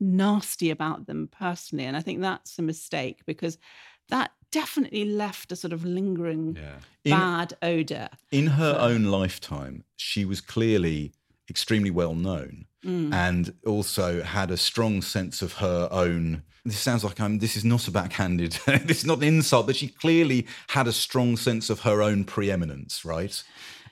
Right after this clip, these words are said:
Speaker 3: And we have a
Speaker 1: Mm.
Speaker 3: clip here. All the clips that we're using today are taken from a nineteen seventy-six interview with Rebecca West that she gave to Ludovic Kennedy. And listeners will be able to hear th-, this is someone who is not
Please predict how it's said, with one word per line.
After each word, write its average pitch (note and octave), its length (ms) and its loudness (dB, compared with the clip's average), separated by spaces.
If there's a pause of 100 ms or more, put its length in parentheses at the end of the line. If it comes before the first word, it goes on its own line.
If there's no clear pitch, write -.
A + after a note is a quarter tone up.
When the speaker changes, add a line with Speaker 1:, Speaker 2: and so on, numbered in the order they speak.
Speaker 3:
And A#2+ 340 6 (100)
we B2+ 180 4
have C#3 180 2
a B2 60 2
Speaker 1:
Mm. E3 140 -4
Speaker 3:
clip C#3+ 360 2
here. G#2 240 2
All B2 120 2
the C3+ 120 2
clips - 340 -2
that A2 80 0
we're G2+ 140 2 (140)
using F#2 140 0
today F#2+ 280 2
are F2+ 40 -2 (180)
taken G#2 200 -2
from G2+ 160 -2
a G2 60 0
nineteen G#2+ 420 2
seventy-six - 1200 -4 (500)
interview E2+ 720 0 (140)
with E2 240 -6
Rebecca E2 360 -6
West E2 400 -6
that D#2+ 100 -10
she - 140 -6
gave F#2 240 0
to - 80 -6
Ludovic E2+ 580 -6 (240)
Kennedy. C#2+ 440 -6 (840)
And F#2 380 0 (120)
listeners A2 440 0
will G2 100 2
be F#2 140 2
able F2+ 220 2
to - 120 -10
hear F2 560 -2
th-, E2+ 240 -14
this G2 240 -2
is G2+ 100 -2
someone G2 320 0
who F#2+ 140 -2
is F2+ 140 -2
not F#2+ 600 0